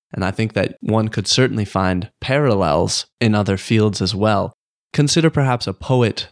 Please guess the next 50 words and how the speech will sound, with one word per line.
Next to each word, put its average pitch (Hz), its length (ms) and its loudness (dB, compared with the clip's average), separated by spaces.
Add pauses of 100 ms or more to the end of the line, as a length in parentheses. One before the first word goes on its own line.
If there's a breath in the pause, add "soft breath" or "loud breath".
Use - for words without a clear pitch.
(140)
that 95 120 -2
has 104 160 -6
never 117 240 2
written 117 280 0
poetry 101 420 0
before, 95 560 0 (220)
decides 104 380 0
to 104 100 -4
try 98 320 0
it 101 120 0
out, 98 340 -2 (200)
and 98 160 0
finds 98 340 -2
that 82 140 -6
they 92 120 0
have 90 360 -2 (180)
a 104 100 0
lovely 98 420 0
way 90 200 4
with - 160 -2
words 101 400 2
and 90 120 -2
a 85 40 0
lovely 85 280 -2
poetic 87 440 0
voice. 101 440 0 (160)
Consider 107 520 2
maybe 98 600 2 (220)
an 123 120 0
individual 127 600 2
that 110 380 -2
has 107 160 0
been 107 140 0
placed 123 340 0
in 117 80 2
a 107 40 0
position 113 400 0
where 104 120 2
they 104 160 0
need 107 280 0
to 101 300 2 (180)
deliver 107 320 2
a 98 60 2
speech - 440 0
publicly 123 640 0 (120)
and 107 200 0
find 101 320 0
that 98 140 -2
they 98 120 0
have 95 300 -2